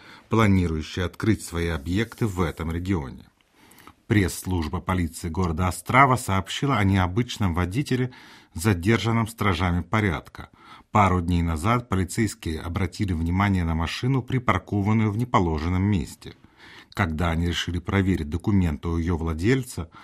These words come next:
выяснилось, что у того нет водительских прав. Более того, их никогда и не было. Шофёр признался, что без прав он ездит уже более тридцати лет,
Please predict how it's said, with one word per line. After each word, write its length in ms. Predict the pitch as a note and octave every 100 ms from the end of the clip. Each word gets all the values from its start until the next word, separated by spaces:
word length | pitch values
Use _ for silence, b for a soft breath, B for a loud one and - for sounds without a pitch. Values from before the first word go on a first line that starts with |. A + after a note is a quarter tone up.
| B B _
выяснилось, 720 | E2+ A#2 C3 - F#2 F2 F2
что 200 | - F#2+
у 60 | E2
того 300 | F2 E2+ A2
нет 360 | F#2+ F#2 E2+
водительских 720 | F2+ E2+ E2+ - D2 - - -
прав. 320 | A2 C2+ C2 _ B B B -
Более 420 | F#2 A2 E2+ D2+
того, 400 | - C2+ C2+ - _
их 240 | A2+ A2
никогда 400 | G2 F#2 F2 F#2
и 80 | F#2
не 220 | F#2 F#2
было. 260 | C#2+ C2+ C2
Шофёр 380 | - G2 - E2
признался, 640 | - E2+ F2 G#2+ A#2 - D#2+
что 180 | -
без 200 | D#2+ D#2+
прав 380 | - G2 G#2+ - B B B B -
он 180 | G#2 G2+
ездит 400 | B2+ C#3+ B2+ A2+
уже 220 | F2+ G#2
более 320 | F2 A2 A#2
тридцати 560 | A#2 A#2+ B2 A2 - A2
лет, 320 | E2+ D2+